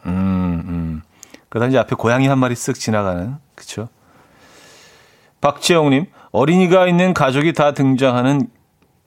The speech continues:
기업 광고에 깔릴 것 같은 음악. 미나리 선생, 쉬폰 원피스 입고 잔디바 위를 맨발로 사뿐사뿐 뛰어놀아야 할 듯하네요. 전체적으로 좀 가벼운 느낌이죠.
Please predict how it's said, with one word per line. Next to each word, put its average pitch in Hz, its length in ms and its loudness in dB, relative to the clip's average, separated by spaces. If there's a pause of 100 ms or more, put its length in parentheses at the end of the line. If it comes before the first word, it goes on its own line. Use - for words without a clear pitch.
(240)
기업 139 320 -2
광고에 123 300 0
깔릴 139 340 0
것 123 140 -4
같은 110 300 -2
음악. 101 340 -2 (880)
미나리 117 400 0
선생, 95 440 -4 (440)
쉬폰 - 400 0
원피스 160 500 0
입고 139 220 0
잔디바 143 460 0
위를 143 320 2
맨발로 120 420 0
사뿐사뿐 156 840 -2 (360)
뛰어놀아야 131 560 2
할 127 120 -4
듯하네요. 98 1080 -4 (580)
전체적으로 165 420 0
좀 214 140 0
가벼운 170 560 -2
느낌이죠. 117 600 -6